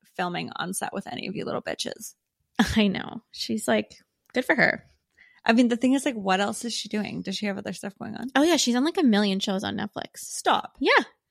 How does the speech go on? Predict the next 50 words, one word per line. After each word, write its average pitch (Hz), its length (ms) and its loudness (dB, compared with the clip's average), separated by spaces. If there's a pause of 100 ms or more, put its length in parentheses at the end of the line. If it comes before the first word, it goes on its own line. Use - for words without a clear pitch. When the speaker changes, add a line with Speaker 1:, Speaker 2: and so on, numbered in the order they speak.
Speaker 1:
Oh, 294 120 4
I 226 60 2
need 202 200 -2
to 240 100 -2
look 202 360 -2
up. 214 200 -2 (160)
Speaker 2:
Yeah. 269 260 8
Kim 240 240 2
Cattrall 254 460 6
is, 247 120 2
like, 208 220 4
I 262 60 4
mean, 294 160 6
it's, 294 160 0
it's - 180 -6
nothing 269 360 4
that's, 311 240 0
like, 208 200 2 (120)
you 233 160 0
know, 190 260 -2 (160)
A-list, 196 560 2
like 196 180 -4 (240)
Speaker 1:
But 240 200 4
is 226 160 0
she 240 120 0
always 196 300 -2
a 196 60 -6
Samantha 180 340 -8
character? 214 400 -8 (440)
Speaker 2:
Mm, 349 80 -2 (380)
yeah, 214 300 4
kind - 320 -2
of. 165 240 -4 (400)
Like, 220 160 -4
she - 160 -2
kind 247 200 2
of 226 60 0
always 208 280 0
brings 185 320 -4
that - 300 -2 (220)
Speaker 1:
Oh, 233 240 -4
I'm 208 220 2
here 208 80 2
Speaker 2:
energy 202 180 -2
Speaker 1:
for - 60 0
Speaker 2:
a - 60 -2
Speaker 1:
it. - 40 -2
Speaker 2:
little - 140 -4
bit. - 180 -2
Yeah. 254 320 6